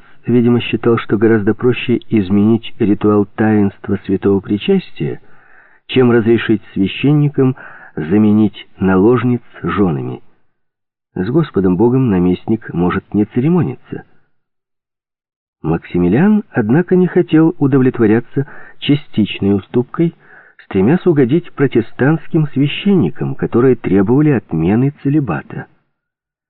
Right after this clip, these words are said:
Он считал, что запрещение брака вынуждало церковнослужителей содержать наложниц,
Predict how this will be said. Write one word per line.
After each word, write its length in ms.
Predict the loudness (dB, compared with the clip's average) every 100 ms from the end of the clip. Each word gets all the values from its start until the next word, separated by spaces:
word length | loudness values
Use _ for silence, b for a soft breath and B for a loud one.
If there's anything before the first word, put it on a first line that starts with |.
| _ _ -4
Он 160 | -2
считал, 400 | -2 -4 0 0 0
что 200 | -2 0
запрещение 600 | 2 0 0 0 2 0
брака 480 | 0 -2 -2 -6 -6 b b b b
вынуждало 580 | -2 2 2 2 0 0
церковнослужителей 1080 | 0 0 2 0 0 -4 -2 -2 -2 -2 -2
содержать 600 | -4 -4 -4 -2 -4 -4
наложниц, 600 | -4 -4 -4 -8 -6 -8